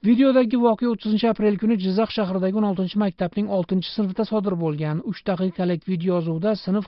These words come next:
xonasida o'tirgan o'quvchilar bir ayol doska oldida turgan bolalarni qulog'i va sochidan tortib, yuz va boshiga shapaloq tushirayotgani aks etgan. Kaltak yegan o'quvchilardan birining onasi da'vosicha, o'qituvchi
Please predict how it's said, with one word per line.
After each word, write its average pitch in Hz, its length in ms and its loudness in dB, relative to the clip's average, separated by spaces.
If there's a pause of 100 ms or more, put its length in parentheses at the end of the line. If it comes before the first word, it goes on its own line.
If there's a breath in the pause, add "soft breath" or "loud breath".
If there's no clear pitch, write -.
xonasida 170 380 -2
o'tirgan 170 560 -2 (440 soft breath)
o'quvchilar 160 760 -2 (260)
bir 196 100 0 (120)
ayol 190 200 2 (100)
doska 156 280 -2
oldida 190 260 -2 (100)
turgan 196 340 0
bolalarni 196 480 2
qulog'i 180 320 2
va 196 140 0
sochidan 165 440 -2
tortib, 165 420 -2
yuz 175 200 0
va 202 60 2 (100)
boshiga 175 380 0
shapaloq 165 380 -4
tushirayotgani 160 560 -4
aks 147 200 -8
etgan. 135 280 -6 (520 loud breath)
Kaltak 185 400 2
yegan 185 280 0 (100)
o'quvchilardan 180 720 -2
birining 180 240 2 (100)
onasi 175 340 -2
da'vosicha, 165 520 0 (540 loud breath)
o'qituvchi 185 580 -2